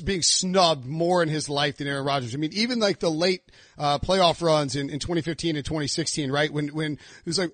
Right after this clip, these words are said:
"Relax," you know, like, "All right, like, you guys are counting us out. F you.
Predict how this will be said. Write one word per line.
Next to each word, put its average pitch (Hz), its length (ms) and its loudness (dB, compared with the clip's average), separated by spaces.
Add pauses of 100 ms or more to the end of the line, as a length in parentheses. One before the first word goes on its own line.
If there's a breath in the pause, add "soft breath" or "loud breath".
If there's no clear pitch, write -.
(460)
"Relax," 185 760 -2
you 185 80 -4
know, 170 120 -4
like, 160 160 -6
"All 220 80 0
right, 185 140 0
like, 170 180 -6
you 190 60 -10
guys 196 220 -2
are 180 60 -6
counting 202 320 2
us 170 120 0
out. 233 280 0
F 226 260 0
you. 226 340 0